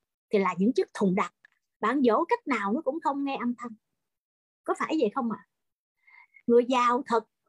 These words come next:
thường không khoe khoang, không nổ như bắp rang. Họ im lặng và hành động thay cho lời nói. Họ khiêm tốn nhẹ nhàng như một cánh chim câu. Tại sao? Các bạn cũng biết, chim câu cũng tượng trưng cho hòa bình, lòng yêu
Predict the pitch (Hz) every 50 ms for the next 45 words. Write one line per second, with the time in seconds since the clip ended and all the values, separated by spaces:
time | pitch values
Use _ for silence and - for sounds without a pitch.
0 | - - 233 226 226 202 190 - 262 262 262 - 269 254 247 - 269 269 262 247
1 | 233 _ _ _ _ - - 339 339 330 277 - 180 240 370 403 370 269 349 370
2 | - 302 285 277 269 247 - _ _ _ _ _ - 202 196 294 - 349 339 311
3 | 294 254 185 170 185 233 247 233 214 202 196 190 180 160 147 151 147 156 185 214
4 | - _ _ - 262 285 285 277 262 285 262 254 233 175 143 151 - 190 247 320
5 | 415 _ _ _ _ _ _ - 202 208 - - 339 381 392 370 359 - 359 370
6 | 415 480 480 285 220 190 190 220 233 247 233 214 196 185 180 - _ _ _ -
7 | 233 269 254 214 - - 262 294 359 339 - 277 254 240 - 247 233 214 226 226
8 | _ _ _ _ _ _ _ _ _ _ _ _ _ _ _ _ _ _ _ -
9 | 202 226 226 - 254 247 254 247 240 _ _ _ _ _ - 311 349 - 247 208
10 | 196 220 214 - 254 294 330 349 415 440 _ _ _ _ _ - - 359 349 339
11 | - 359 359 349 359 - 330 381 - - 240 196 202 220 277 311 - 349 359 359
12 | 359 339 330 294 240 220 202 196 202 190 180 - _ _ _ _ _ _ - 202
13 | 220 220 190 185 190 - 254 269